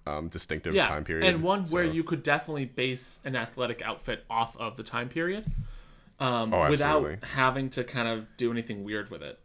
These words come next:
Speaker 1: Yeah.
Speaker 2: Uh, and I don't think I can be more
Speaker 1: Yeah.
Speaker 2: specific without revealing the time period and therefore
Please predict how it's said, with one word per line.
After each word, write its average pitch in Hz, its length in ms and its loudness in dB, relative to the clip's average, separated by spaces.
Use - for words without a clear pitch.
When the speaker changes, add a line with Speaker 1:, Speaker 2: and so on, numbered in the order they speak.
Speaker 1:
Yeah. 85 280 2
Speaker 2:
Uh, 117 240 -2
and 120 100 -2
I 117 80 4
don't 127 180 2
think 147 140 -2
I 139 80 0
can 135 120 -4
be 127 120 -2
more 117 260 0
Speaker 1:
Yeah. 101 160 -6
Speaker 2:
specific - 680 0
without 107 400 0
revealing 110 500 -2
the 95 100 -10
time 107 240 -4
period 113 320 0
and 101 100 -8
therefore 101 420 -6